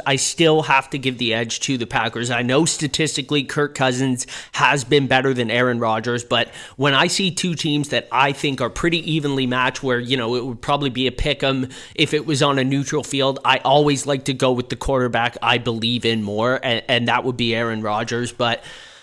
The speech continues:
my number three team, the San Francisco forty-niners, and they continue to surprise. I,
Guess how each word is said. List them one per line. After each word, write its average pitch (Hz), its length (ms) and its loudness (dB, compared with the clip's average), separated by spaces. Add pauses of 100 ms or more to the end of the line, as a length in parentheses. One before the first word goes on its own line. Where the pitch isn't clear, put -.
(300)
my 165 220 4
number 175 280 4
three 175 300 0
team, 175 420 2 (600)
the 156 100 0
San 147 240 2
Francisco 139 520 0
forty-niners, 120 840 -2
and 117 520 -2
they 151 260 0
continue 175 500 0
to 143 100 0
surprise. 127 460 -2
I, 156 160 0